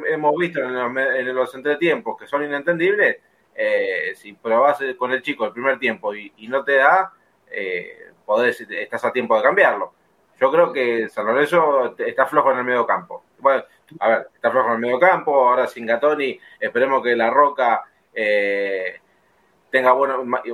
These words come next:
mayor cantidad de, de, de partidos. Creo que también San Lorenzo estaba medio flojo en defensa, eh, estuvo bastante, bastante inestable en la línea de,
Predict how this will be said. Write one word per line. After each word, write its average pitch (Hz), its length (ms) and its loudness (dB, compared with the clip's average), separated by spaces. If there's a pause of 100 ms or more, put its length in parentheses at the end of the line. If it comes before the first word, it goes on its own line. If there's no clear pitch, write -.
(120)
mayor 120 340 0
cantidad 135 380 2
de, 123 160 2
de, 117 160 0
de 117 160 -2
partidos. 120 480 0
Creo 120 180 -2
que 120 60 0
también 123 240 -2
San 123 100 -2
Lorenzo 123 220 -2
estaba 113 200 4
medio 117 240 -2
flojo 117 220 -4
en 113 60 -6
defensa, 139 680 2
eh, 104 280 -10
estuvo 117 380 -2
bastante, 107 720 -2 (360)
bastante 120 340 -10
inestable 107 1000 -2
en 107 80 -10
la 107 120 0
línea 117 260 0
de, 98 460 -2